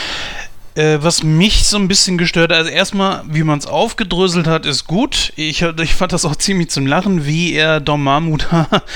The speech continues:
in die Bedrulle gebracht hat, weil ich mich schon gefragt hab, wie soll er denn mit dem Wesen fertig werden?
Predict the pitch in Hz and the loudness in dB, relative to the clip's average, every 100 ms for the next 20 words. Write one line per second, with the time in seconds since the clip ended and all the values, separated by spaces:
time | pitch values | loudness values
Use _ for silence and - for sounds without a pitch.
0 | - - 151 151 151 151 143 135 - 190 | -8 -4 0 2 0 0 -2 0 2 2
1 | 190 156 135 139 135 - - 151 170 151 | 2 0 -2 0 0 0 -2 0 0 0
2 | 151 147 139 170 165 156 - 147 147 135 | -2 0 0 2 0 0 0 0 0 -2
3 | 143 131 156 143 147 143 139 139 135 143 | -4 2 2 2 0 0 -2 -4 -2 -2
4 | 151 139 151 139 110 - 156 165 135 - | 0 0 0 -2 -4 0 0 0 -6 -4
5 | 120 120 135 175 | 0 0 -2 -6